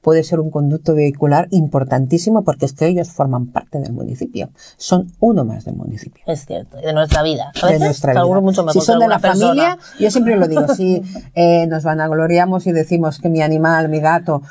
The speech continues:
Speaker 1: mi perro es el mejor, hace esto, hace lo otro, cuando salga de puertas para afuera, cuando salga de puertas de tu casa para afuera, que te sientas igual de orgulloso tú, ¿vale? Cuando un animal, cuando lo llevas por la calle.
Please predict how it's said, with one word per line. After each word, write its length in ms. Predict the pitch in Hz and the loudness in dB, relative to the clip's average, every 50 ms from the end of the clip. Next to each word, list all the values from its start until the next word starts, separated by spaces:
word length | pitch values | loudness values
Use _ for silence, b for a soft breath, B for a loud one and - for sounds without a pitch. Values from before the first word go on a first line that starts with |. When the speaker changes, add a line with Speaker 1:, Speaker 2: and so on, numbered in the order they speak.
| B B B | B B B
Speaker 1:
mi 120 | 165 160 | 0 2
perro 320 | 147 165 165 165 165 165 | 2 2 2 2 2 2
es 140 | 156 139 - | 0 0 0
el 100 | 165 147 | -2 -2
mejor, 460 | 147 147 135 127 - 160 165 165 160 131 B B B B | 0 -2 -2 0 2 2 2 2 0 -4 B B B B
hace 360 | - 143 147 - 147 139 139 | -2 -2 -2 -2 0 0 0
esto, 200 | 170 175 175 - 156 | 0 0 0 -2 -2
hace 180 | 135 - 151 | -2 0 0
lo 140 | 139 135 139 | 0 2 2
otro, 300 | 151 - - 196 226 247 247 B B B 139 B - - | 2 2 2 0 0 0 -2 B B B -20 B -14 -4
cuando 280 | - 151 131 131 131 127 | -2 0 0 2 0 0
salga 300 | - - 175 175 196 202 | 0 0 0 2 2 2
de 120 | 196 180 | 0 0
puertas 680 | 175 175 180 185 180 175 175 175 - 131 131 - - - | -2 0 2 2 2 2 0 -4 -4 -4 -4 -4 -8 -8
para 200 | - - 131 131 | -2 -2 0 0
afuera, 400 | 127 131 - 165 160 147 131 127 117 | 0 -2 0 0 2 2 0 0 -2
cuando 220 | 135 127 127 123 | -4 -4 -4 -2
salga 240 | 127 160 156 165 160 | -2 0 0 2 2
de 100 | 160 147 | 0 0
puertas 320 | - 156 147 - 143 135 | -2 -2 -2 -2 -4 -4
de 80 | 135 139 | -4 -4
tu 140 | 139 139 127 | -6 -6 -6
casa 240 | - 131 - - | -6 -6 -6 -6
para 180 | 127 135 127 127 | -4 -2 -2 -2
afuera, 360 | 127 - 160 160 180 214 226 220 B B B B B B _ | 0 0 2 2 2 2 0 -4 B B B B B B _
que 100 | - 143 | -4 -2
te 120 | - 135 | -2 0
sientas 340 | 131 - 180 175 185 190 190 | 0 0 2 2 2 2 2
igual 220 | 185 160 165 160 160 | 2 2 2 2 2
de 80 | 160 | 2
orgulloso 640 | 151 143 139 139 139 143 160 180 175 - 240 285 320 - _ _ _ _ _ _ | 0 0 0 2 2 2 2 0 0 -4 -4 -4 -6 -8 _ _ _ _ _ _
tú, 260 | - 220 269 349 349 _ _ _ _ _ - _ - | 0 2 2 0 -2 _ _ _ _ _ -20 _ -8
¿vale? 340 | - 160 156 165 226 311 339 b b b b | -2 0 2 2 2 0 -2 b b b b
Cuando 240 | b 147 143 139 139 135 | b -2 -2 0 0 -2
un 80 | 139 | 0
animal, 260 | 131 131 135 143 160 | 0 0 0 0 0
cuando 200 | 165 175 160 147 | 0 -2 -2 0
lo 80 | 139 135 | 0 2
llevas 220 | 123 131 135 131 | 2 2 0 -2
por 140 | - - 139 | -2 -6 -4
la 120 | 135 127 123 | -2 -2 0
calle. 340 | 147 143 139 127 120 117 | 0 0 0 0 -2 -6